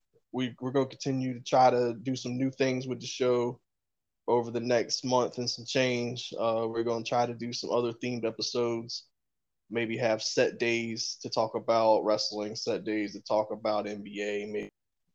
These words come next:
a third show in the week to be about, you know, various things. Uh, we're looking at trying to do some shows like we talked about with, you know, conspiracy theory,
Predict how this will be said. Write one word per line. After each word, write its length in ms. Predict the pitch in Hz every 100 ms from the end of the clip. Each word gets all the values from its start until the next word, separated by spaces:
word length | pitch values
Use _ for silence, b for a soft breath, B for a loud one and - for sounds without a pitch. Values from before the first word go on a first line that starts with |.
| _ _
a 100 | 110
third 360 | 110 117 113 110
show 320 | - 113 113
in 80 | 110
the 80 | 107
week 300 | 107 110 - -
to 100 | 117
be 260 | 107 110 110
about, 440 | 107 104 104 98 - _ _ _ _ _ _ _ _ _
you 80 | 139
know, 160 | 131 123
various 480 | 135 139 135 135
things. 500 | - 135 131 127 - B B B B -
Uh, 320 | 117 117 117
we're 160 | 113 120
looking 320 | 120 120 120
at 80 | 101
trying 220 | 131 120
to 60 | 120
do 140 | 123
some 120 | -
shows 300 | 120 123 120
like 140 | 120 110
we 100 | 123
talked 240 | 131 120
about 320 | 113 120 113 113
with, 220 | 113 110
you 100 | 131
know, 220 | 120 117 113
conspiracy 580 | - - 123 120 117 -
theory, 360 | 123 120 117